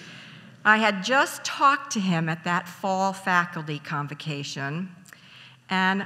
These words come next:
so I must have been on his radar screen for something. When I arrived at his office, he seemed like he was really happy to see me. So I assumed he was gonna ask me to serve on yet another search committee.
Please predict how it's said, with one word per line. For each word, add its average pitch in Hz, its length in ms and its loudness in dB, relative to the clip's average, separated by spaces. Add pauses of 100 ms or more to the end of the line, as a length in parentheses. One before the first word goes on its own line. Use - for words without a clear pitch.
so 220 240 -2
I 220 120 4
must 240 340 2
have 240 100 -2
been 226 160 0
on 214 200 6
his 190 220 0
radar 165 540 0
screen 143 640 -6 (160)
for 147 160 -10
something. 151 680 -8 (760)
When 185 160 0
I 185 140 8
arrived 214 440 8
at 240 140 4
his 214 180 -2
office, 214 760 0 (240)
he 226 160 -4
seemed 220 400 -2
like 202 180 -4
he 220 160 -6
was 185 200 -6
really 233 320 -6
happy 214 640 -6
to 202 100 -8
see 214 320 -2
me. 202 480 -4 (880)
So 269 680 6
I 233 80 4
assumed 294 480 -2
he 277 80 -6
was 262 120 -8
gonna 240 280 -4
ask 202 260 2
me 208 160 -2
to 202 80 -4
serve 196 380 -4
on 190 160 2
yet 185 200 2
another 180 460 0
search 180 460 -4
committee. 156 500 -4